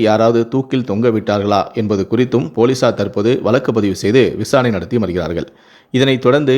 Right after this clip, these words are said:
மளிகை கடைக்கு சென்ற போலீசார் அங்கு படுகாயமடைந்து கிடந்த அவருடைய மனைவியான தானியாவை மீட்டு கேரளா மாநிலம்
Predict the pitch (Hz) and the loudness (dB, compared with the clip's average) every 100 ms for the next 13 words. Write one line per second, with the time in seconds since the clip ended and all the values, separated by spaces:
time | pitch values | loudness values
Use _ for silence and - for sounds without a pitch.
0 | 143 107 113 151 156 127 117 120 - 107 | 2 0 2 2 2 0 -2 -2 -6 -4
1 | 104 - 87 98 - 127 95 - - _ | -4 -6 -6 -4 0 0 0 -8 -20 _
2 | 120 127 120 139 - 110 127 135 147 127 | -2 2 4 2 0 2 4 2 2 0
3 | 127 117 107 104 104 113 101 98 113 107 | 0 -2 -4 -6 0 0 0 0 0 0
4 | 104 95 123 131 113 101 90 101 127 120 | 0 0 0 2 0 0 -2 0 2 2
5 | 107 95 95 113 117 90 - - - 123 | 2 0 0 0 2 0 0 0 0 2
6 | 135 143 139 123 113 104 110 | 2 4 2 0 -2 -2 -4